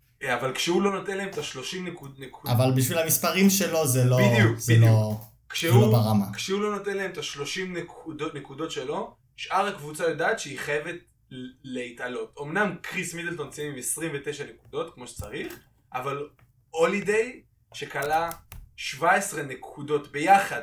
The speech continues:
Speaker 1: משחק אחד ושתיים, מבחינה התקפית, לא הופיע לסדרה.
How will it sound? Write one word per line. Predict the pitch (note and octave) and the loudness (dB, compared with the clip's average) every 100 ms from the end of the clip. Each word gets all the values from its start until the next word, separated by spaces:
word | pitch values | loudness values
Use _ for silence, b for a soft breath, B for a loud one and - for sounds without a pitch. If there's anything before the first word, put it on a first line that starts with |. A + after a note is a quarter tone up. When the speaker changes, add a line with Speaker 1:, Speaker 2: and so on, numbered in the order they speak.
| - | -10
Speaker 1:
משחק | - - F3+ - C#3+ | -8 -6 -2 -4 -4
אחד | C#3+ - E3 C#3+ - - | -6 0 0 0 -8 -16
ושתיים, | - - D3+ D#3+ G#3 A3+ A#3 _ _ _ - | -14 -8 -4 -4 -4 -8 -12 _ _ _ -16
מבחינה | C#3+ - D3+ E3 | -12 -8 -6 -6
התקפית, | F#3 - D3+ - F3+ G#3+ - _ - | -6 -6 -10 -6 -8 -8 -12 _ -6
לא | D3 | 0
הופיע | D#3+ D#3 C3 A2+ | 2 0 -8 -8
לסדרה. | - - - - - B2+ A#2+ G#2 | -8 -8 -8 -8 -8 -8 -10 -12